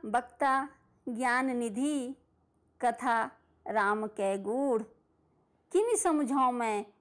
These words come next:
जीव जड़ कलिमल ग्रसित विमूढ़।" इसका अर्थ है कि श्री राम जी की गूढ़ कथा के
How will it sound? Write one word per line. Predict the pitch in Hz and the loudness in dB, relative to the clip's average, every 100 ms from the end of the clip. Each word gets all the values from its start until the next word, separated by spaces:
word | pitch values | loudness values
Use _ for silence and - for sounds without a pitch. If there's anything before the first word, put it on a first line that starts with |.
| - | -12
जीव | 196 226 262 262 | -8 -4 -2 -2
जड़ | 202 214 214 208 - _ _ _ - | 0 2 2 2 -8 _ _ _ -2
कलिमल | 220 233 220 202 190 | 0 0 -2 -2 -4
ग्रसित | - 180 196 208 196 - - | -6 -8 -6 -6 -10 -12 -14
विमूढ़।" | 185 208 190 180 190 175 - _ _ _ _ - - - 311 | -8 -8 -6 -4 -4 -6 -10 _ _ _ _ -20 -20 -8 -2
इसका | 311 - | 0 2
अर्थ | 294 320 330 | 2 2 0
है | 311 320 320 - _ _ - | -2 2 0 -2 _ _ -8
कि | 294 | -6
श्री | - 330 | 0 2
राम | 302 277 339 | 2 2 2
जी | 311 311 | 0 -2
की | 311 320 | -2 -2
गूढ़ | 233 302 359 | 0 2 2
कथा | 285 254 - 262 | 2 -2 0 -2
के | 254 233 | 0 -4